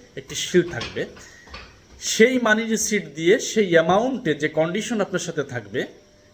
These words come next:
যে নিয়ম নীতিমালা থাকবে, এর ভিতরে যদি উনি পাঠাতে না পারেন, সেই ক্ষেত্রে আপনি তার বিরুদ্ধে আইনানুগ ব্যবস্থা নেওয়ার সুযোগ আছে। অথবা আমি দেখেছি এই ধরনের মালিক পক্ষ যারা আছেন, তারা কখনো এই ধরনের, খুবই কম, তারা ভালো ব্যবসা করতেছেন এবং অনেক মানুষ বিদেশে পাঠাচ্ছেন।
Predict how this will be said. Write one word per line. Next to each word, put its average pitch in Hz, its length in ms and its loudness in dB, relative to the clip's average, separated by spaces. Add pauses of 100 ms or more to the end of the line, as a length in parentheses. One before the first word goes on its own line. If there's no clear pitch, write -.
(160)
যে 151 300 2
নিয়ম 196 280 4
নীতিমালা 160 440 2
থাকবে, 131 340 -4
এর 190 220 6
ভিতরে 208 340 6
যদি 156 200 -2
উনি 147 140 0
পাঠাতে 131 380 0
না 110 160 -2
পারেন, 165 280 -4
সেই 151 200 -6
ক্ষেত্রে 156 320 -2
আপনি 139 220 -2
তার 113 160 0
বিরুদ্ধে 110 320 -6
আইনানুগ 110 340 -6
ব্যবস্থা 123 360 -2
নেওয়ার 156 200 -2
সুযোগ 175 320 -4
আছে। 170 220 0 (580)
অথবা 233 480 8
আমি 196 140 0
দেখেছি 175 460 0
এই 143 140 2
ধরনের 208 380 2
মালিক 196 320 2
পক্ষ 160 220 -2
যারা 123 260 4
আছেন, 175 260 -6
তারা 123 260 0
কখনো 151 300 -4
এই 131 80 -2
ধরনের, 131 360 0 (380)
খুবই 320 180 8
কম, 170 300 4 (560)
তারা 160 160 4
ভালো 151 240 -4
ব্যবসা 151 280 -4
করতেছেন 135 420 -10
এবং 131 160 -6
অনেক 131 300 -6
মানুষ 123 200 -8
বিদেশে 107 360 -14
পাঠাচ্ছেন। - 420 -16